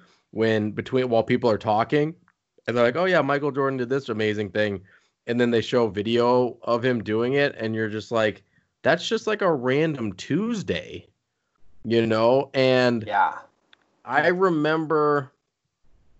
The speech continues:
Speaker 1: so <laughs> this is kind of, this kinda goes along, it's kind of a random story, but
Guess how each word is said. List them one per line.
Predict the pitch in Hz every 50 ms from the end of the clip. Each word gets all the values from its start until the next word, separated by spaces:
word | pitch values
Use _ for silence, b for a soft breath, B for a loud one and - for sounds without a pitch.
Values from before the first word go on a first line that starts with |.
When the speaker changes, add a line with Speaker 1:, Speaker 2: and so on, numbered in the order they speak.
| _ _ _ _ _ _ _ _ _
Speaker 1:
so | - - - 160 151 139 - -
<laughs> | - -
this | 165 156 151 160
is | 175 147
kind | - 175 175 175 175
of, | 170 147 117 - _ _ _ _ _
this | - 147 -
kinda | - 208 202 190
goes | 170 143 135
along, | 127 120 117 110 107 110
it's | 110 101 -
kind | - 151
of | 143 131
a |
random | 117 117 117 113 107 98
story, | - - 110 104 101
but | 92 107 104 b